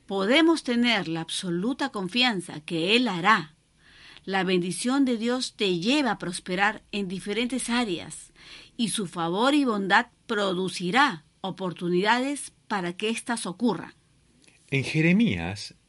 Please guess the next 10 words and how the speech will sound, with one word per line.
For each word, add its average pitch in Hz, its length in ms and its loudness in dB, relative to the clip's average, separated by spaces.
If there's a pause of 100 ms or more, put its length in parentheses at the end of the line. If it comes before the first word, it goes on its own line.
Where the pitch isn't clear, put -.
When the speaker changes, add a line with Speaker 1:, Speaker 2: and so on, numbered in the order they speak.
(160)
Speaker 2:
veintinueve, 101 880 0 (340)
versículo 98 800 -4 (140)
once 127 440 0
de 82 60 2
la 82 140 0
traducción 82 560 -4
T 92 300 0
L 92 200 0
A 110 80 0
dice, - 420 -6